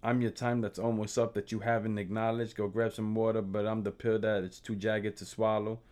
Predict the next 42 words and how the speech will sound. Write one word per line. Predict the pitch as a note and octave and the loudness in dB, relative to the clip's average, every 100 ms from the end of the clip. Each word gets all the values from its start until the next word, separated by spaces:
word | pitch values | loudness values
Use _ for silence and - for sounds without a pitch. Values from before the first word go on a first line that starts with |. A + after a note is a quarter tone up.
| - - G#2 | -20 -8 -2
I'm | A2+ | 0
the | G#2+ | 0
bullies | G#2 B2 A#2 A2 G2+ | 2 4 4 2 0
you | G2 | -4
hate | F2 C3+ A#2+ - - | 0 0 0 -4 -6
that | A2+ - | -4 -4
you | G2 | -6
become | F#2+ F#2 - C3 G#2+ F2+ | -8 -10 -2 0 0 0
with | G2 - | -2 -2
every | A2+ G#2+ G#2+ | -4 -2 -6
faggot | - A2+ A2 A2 - | 0 2 2 -2 -6
you | G#2 | -8
slaughtered. | - A2+ A2 G#2+ A#2 - - - - - | -2 4 4 2 -4 -12 -20 -20 -20 -10
Coming | - A2+ G#2+ G2 | -2 0 0 4
back | A2 A2+ A2 | 4 4 0
on | A2+ | 0
you, | A2 G#2+ | 0 0
every | A2+ A2 | -2 -2
woman | G2+ A2+ A#2 A2+ | -2 0 2 2
you | A2 | 0
insult | G#2 G2 - A2 A2 | -2 -2 0 2 2
there | A2+ A2 | 2 2
with | G#2+ G2 G#2 | 2 0 -2
a, | |
the | F#2+ G#2+ | -2 -2
double | F#2 A2+ G#2+ G#2+ | 0 0 0 -2
standards | - A2+ A2 G#2+ G#2 | -2 0 0 -2 -6
you | G2 | -4
have | G#2+ G#2+ G#2 | 0 0 -2
when | G2 | -4
it | F#2 | -4
comes | A2+ G#2+ | -4 -4
to | - | -4
your | A2+ G2+ | -4 -2
daughters. | F#2+ A2 A2+ A2+ - | 0 2 2 0 -2
I | G#2 | -2
represent | G#2+ A2 G2 G2+ G#2+ G2 | 0 0 0 -4 -4 -4
everything | A2 A2 G#2+ A#2 A2 | -2 -4 -2 -2 -2
you | G2 | -2
take | - G#2 - | -4 -4 -4
for | F#2 | -8
granted." | G2+ G2+ F2+ - | -4 -4 -6 -12